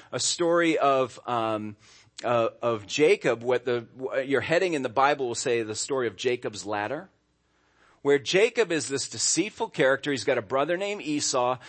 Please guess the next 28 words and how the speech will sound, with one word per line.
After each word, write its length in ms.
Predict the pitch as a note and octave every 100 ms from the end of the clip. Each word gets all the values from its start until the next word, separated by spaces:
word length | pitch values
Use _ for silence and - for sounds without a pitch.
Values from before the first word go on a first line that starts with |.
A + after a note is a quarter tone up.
| - -
and 240 | C#3 C#3
they're 180 | C#3+ C3+
tricking 480 | - G3 A#3 B3+ A3
each 240 | G#3+ -
other 220 | C#3+ C3
back 320 | B2 C3+ D3+ G#3
and 140 | F3
forth 320 | - C3 B2+
in 240 | B2+ B2 B2
really 260 | F3 F#3
costly, 680 | - - C#3 D#3+ - F3 E3
kind 240 | - C3 A#2+
of 80 | -
ugly 320 | C#3 E3 F#3 D#3+
ways. 340 | B2 A#2 A#2+
We 80 | B2+
won't 220 | C#3 C3+
revisit 380 | C#3 C3+ A#2 A2+
all 180 | A2+ B2+
of 60 |
the 80 | B2
story 340 | - B2+ B2
back 240 | A#2 A2 A2+
in 300 | A2 G#2+ A#2
the 100 | A#2+ -
middle 320 | A#2+ B2 B2+
of 100 | C3+
Genesis. 680 | A2+ G#2 G2+ G#2 C#3 -